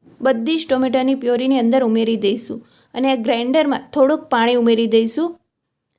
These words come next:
અને પછી એ પાણીથી હલાવીને એ પણ અંદર મિક્સ કરી લઈશું.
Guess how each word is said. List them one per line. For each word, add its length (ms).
અને 160
પછી 300
એ 60
પાણીથી 640
હલાવીને 500
એ 220
પણ 220
અંદર 280
મિક્સ 260
કરી 260
લઈશું. 440